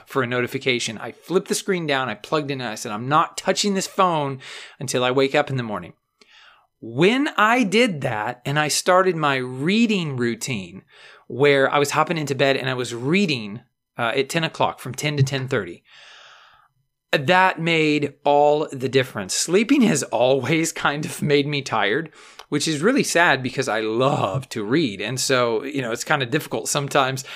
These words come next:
I don't want to get sleepy, but, but reading has always kind of made me tired. And being off my electronics, not having T V in the room, not having a radio on,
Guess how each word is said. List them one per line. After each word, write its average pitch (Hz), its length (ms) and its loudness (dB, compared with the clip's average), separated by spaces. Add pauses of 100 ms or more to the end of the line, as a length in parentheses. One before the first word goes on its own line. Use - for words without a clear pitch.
(120)
I 151 80 4
don't 175 220 4
want 208 180 4
to 196 40 -4
get 135 180 -2
sleepy, 139 400 -2
but, 131 240 -2 (260)
but 135 220 0
reading 180 380 2
has 156 180 0
always 143 280 4
kind 135 200 -2
of 131 40 -4
made 120 200 -4
me 180 180 0
tired. 151 560 0 (640)
And 151 140 -2
being 208 220 4
off 196 240 4
my 180 180 2
electronics, 151 800 0
not 127 460 0
having 165 360 0
T 160 280 -4
V 143 200 -2
in 139 140 -2
the 131 80 -4
room, 107 480 -4
not 110 300 2
having 170 320 0
a 185 40 0
radio 147 520 2
on, 127 500 -6